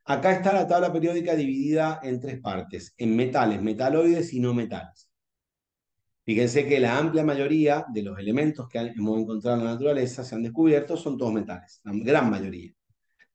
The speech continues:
No metales hay muy pocos, y metaloides que tienen propiedades a veces de metales y a veces como no metales,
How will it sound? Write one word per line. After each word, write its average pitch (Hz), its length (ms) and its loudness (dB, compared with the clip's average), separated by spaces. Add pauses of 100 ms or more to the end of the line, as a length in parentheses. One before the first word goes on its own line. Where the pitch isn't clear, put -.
No 127 200 2
metales 165 460 4
hay 147 80 4
muy 160 160 6
pocos, 190 520 0
y 131 80 -8
metaloides 127 680 2
que - 120 -12
tienen 123 300 -2
propiedades 117 680 -2
a 104 120 -10
veces 113 340 -4
de 113 80 -2
metales 123 480 0
y 98 40 -12
a 95 60 -14
veces 107 280 -12
como 117 200 -6
no 131 80 -4
metales, 131 540 -2